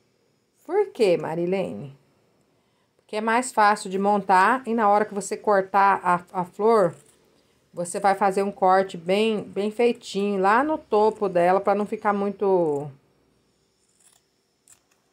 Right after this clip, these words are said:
Ó. Marilene, quantos centímetros tem essa pétala? Gente, cinco centímetros de altura por três de largura.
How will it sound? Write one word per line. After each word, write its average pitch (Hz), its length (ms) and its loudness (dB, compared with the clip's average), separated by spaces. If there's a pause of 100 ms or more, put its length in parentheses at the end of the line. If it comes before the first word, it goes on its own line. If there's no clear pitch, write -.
(300)
Ó. 156 280 -4 (2250)
Marilene, 262 500 0
quantos 302 400 2
centímetros 262 720 0
tem 226 160 0
essa 240 200 -4
pétala? 165 520 -2 (180)
Gente, 165 500 -8 (280)
cinco 320 440 -8
centímetros 220 720 -4
de 233 120 -2
altura 233 480 0
por 254 180 -2
três 226 340 0
de 220 120 0
largura. 170 680 -2